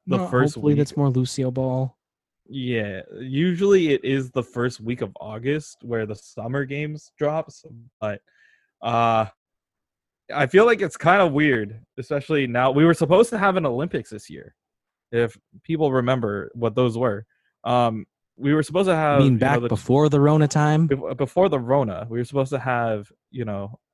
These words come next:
Speaker 1: uh, Tokyo twenty twenty, uh, I actually have a towel from the time that I meant, that I went to Japan, and I have a, you know, Olympic twenty twenty towel. And I'm like, "Okay, it never happened." It's the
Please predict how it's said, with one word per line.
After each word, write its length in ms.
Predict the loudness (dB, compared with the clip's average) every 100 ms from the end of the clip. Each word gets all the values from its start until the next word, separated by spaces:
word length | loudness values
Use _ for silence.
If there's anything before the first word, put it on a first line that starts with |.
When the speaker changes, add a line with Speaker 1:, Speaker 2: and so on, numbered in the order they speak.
| -12
Speaker 1:
uh, 500 | -8 -6 -6 -8 -12 _ _ _ _ _ -16 -12
Tokyo 480 | 0 0 0 0 0
twenty 340 | 0 -4 -4 -6
twenty, 500 | -6 -6 -6 -12 -18 _ _ _ -8
uh, 320 | -6 -6 -10 -14 _ -4
I 60 |
actually 240 | -2 -2 -6
have 100 | -6
a 40 |
towel 680 | -8 0 2 2 -4 -8 -10 -10
from 260 | -8 -6
the 80 | -6
time 220 | -6 -6
that 100 | -4
I 80 | -6
meant, 440 | -6 -4 -4 -6 -6
that 160 | -2 -2
I 80 | -2
went 240 | -4 -6
to 160 | -10 -12 -12
Japan, 380 | -12 -4 -4 -4
and 160 | -8
I 40 | -12 -16 -10
have 100 | -4
a, 200 | -4 -6 _ _ _ _ _ -8
you 80 |
know, 240 | -6 -4 -8 _
Olympic 440 | -4 0 0 0 -4
twenty 300 | -2 -2 -2
twenty 380 | -4 -2 -2 -4
towel. 540 | -4 -2 -2 -4 -10 -16 _ _
And 120 | -2
I'm 100 | 0
like, 180 | 0 0
"Okay, 380 | 0 4 4 4
it 100 | 2
never 300 | 4 6 4
happened." 420 | 2 -2 -4 -10 -14 -8
It's 200 | -8 -6
the 320 | -4 -2